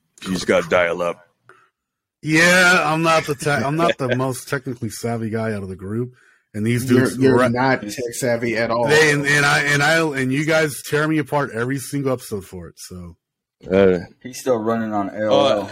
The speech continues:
Speaker 1: uh, um, I cannot confirm nor deny that is me that is on the, uh, the screen right now.
Speaker 2: Yeah, but it was a, it was a pretty cool video. I like how you, like, you kinda, like, started off by having the radio station chime in, and then you guys did, like, little shots around the city and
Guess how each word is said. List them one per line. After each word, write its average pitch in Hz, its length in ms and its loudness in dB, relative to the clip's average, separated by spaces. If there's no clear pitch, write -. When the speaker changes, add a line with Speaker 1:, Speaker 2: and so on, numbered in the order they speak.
Speaker 1:
uh, 139 320 4
um, 131 80 -4
I 135 120 0
cannot 151 400 -2
confirm 139 400 -2
nor 135 140 0
deny 123 280 0
that 120 180 0
is 107 140 -6
me 120 220 -2
that 107 160 0
is 101 120 -4
on 110 400 0
the, 104 280 -4
uh, 95 420 -2
the 104 120 -6
screen 107 300 -4
right 98 200 -4
now. 98 280 -2
Speaker 2:
Yeah, 101 360 -6
but 131 120 -2
it 151 40 2
was 156 160 -2
a, 143 400 2
it 147 40 -2
was 139 120 -2
a 123 40 -12
pretty 220 200 2
cool 180 180 2
video. 131 300 2
I - 20 2
like 123 180 0
how 131 60 0
you, 120 220 -2
like, 113 300 -6
you 120 100 -8
kinda, 127 260 -4
like, 110 180 -4
started 120 320 -6
off 113 180 -2
by 110 100 -6
having 113 220 -4
the 107 40 -4
radio 107 260 0
station 110 380 -6
chime 107 280 -4
in, 107 200 -2
and 101 140 -4
then 98 240 -8
you 113 140 -4
guys 120 260 4
did, 117 100 0
like, 110 160 2
little 113 180 0
shots 113 400 -4
around 113 160 -4
the 101 60 -8
city 117 540 0
and 98 240 -6